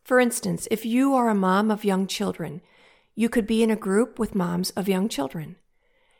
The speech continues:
If you're a mom with teenagers, you can be in a group with moms of teenagers,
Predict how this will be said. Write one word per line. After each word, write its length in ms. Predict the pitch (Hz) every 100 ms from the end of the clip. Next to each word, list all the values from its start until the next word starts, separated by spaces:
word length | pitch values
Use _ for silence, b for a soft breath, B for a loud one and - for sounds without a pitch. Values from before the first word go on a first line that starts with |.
| _
If 160 | 233 226
you're 160 | 240
a 60 | 247
mom 300 | 226 220 226
with 120 | 226
teenagers, 680 | 220 269 240 180 - - - -
you 120 | 214
can 180 | 214 208
be 160 | 196
in 60 | 190
a 60 |
group 400 | 190 180 180 -
with 160 | 214 208
moms 260 | 156 156 185
of 100 | -
teenagers, 720 | - 226 170 - 147 -